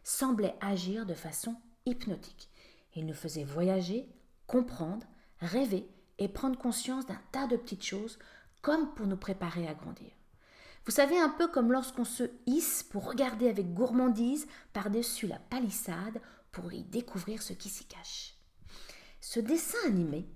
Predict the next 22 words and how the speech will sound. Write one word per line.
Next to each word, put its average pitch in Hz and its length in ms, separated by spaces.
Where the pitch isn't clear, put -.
nous 190 240
invitait 208 460
à 165 80
être 165 180
curieux 202 480
de 185 140
la 170 120
vie, - 260
tout - 120
simplement. - 420
Alors 247 240
aujourd'hui, 294 500
j'ai 175 100
très 302 520
envie 190 240
de 190 100
vous 185 240
inviter, 175 420
tel 180 240
maestro, 175 600
mais 170 100
bon, 196 240